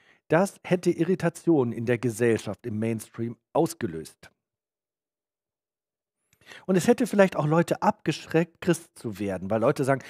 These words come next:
„Da gehe ich nicht hin, die sind ganz komisch, das ist ganz respektlos, da laufen die Frauen ohne Kopftuch rum.“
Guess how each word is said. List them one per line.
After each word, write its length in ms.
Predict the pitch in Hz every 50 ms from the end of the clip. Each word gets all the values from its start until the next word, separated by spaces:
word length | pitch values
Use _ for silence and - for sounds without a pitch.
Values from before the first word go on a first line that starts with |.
| - - -
„Da 100 | 95 98
gehe 160 | - 123 117
ich 120 | 110 -
nicht 160 | 107 98 -
hin, 240 | - 165 190 208 190 - - - - -
die 80 | 107 -
sind 240 | - 117 104 -
ganz 300 | - 123 98 98 - -
komisch, 540 | - - 165 175 175 180 175 170 165 - - -
das 160 | - 101 98
ist 140 | 104 - -
ganz 260 | 117 98 95 - -
respektlos, 640 | 123 - - - 185 196 - - 190 185 175 -
da 80 | - 123
laufen 260 | 101 92 92 - -
die 80 | 98 92
Frauen 420 | - - 101 104 110 110 113 - _ _ _ _ _ _ _ _
ohne 400 | - 226 254 294 311 277 285 277
Kopftuch 560 | - - 269 233 - - - 131 - - -
rum.“ 120 | - -